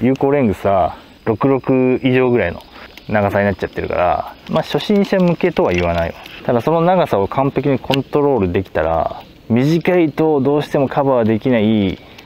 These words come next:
ところもカバーできちゃう。ストロークの面でね。っていう、まあ、中級者以上って感じ。で、中級者以上が触るんならこれ以上ないでしょっていう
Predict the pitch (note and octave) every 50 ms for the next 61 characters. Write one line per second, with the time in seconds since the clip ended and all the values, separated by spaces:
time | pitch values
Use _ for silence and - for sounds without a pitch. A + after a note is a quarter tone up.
0 | - - - - - C3 B2+ A#2 G#2 - A#2 G#2+ G2+ F2 E2 E2+ - - - -
1 | - - - - - - - - - B2 A2+ A2+ A2 - B2 A2+ A2+ A2+ G2+ F2+
2 | - G#2+ A#2+ - - - - - - - - - - - C#3+ C#3+ C#3+ C#3+ C#3 C#3
3 | C3+ C3 B2+ A2 - - - D#3+ E3 D3+ - - E3 D3+ - D3 - C3+ B2+ B2
4 | B2+ B2+ B2 - - - F2+ E2+ E2 - - - - - - - - - - -
5 | - - A#2 - D#3 D3+ D#3 - F3+ D#3+ - F3 F3 E3+ D#3+ B2+ G#2+ G2+ - A#2
6 | A#2+ B2+ C3+ C3 A2 G2 F2 E2 - - G#2+ A#2 A#2 G#2 F2+ E2 E2 F#2 F2 -
7 | - F2+ - - - - -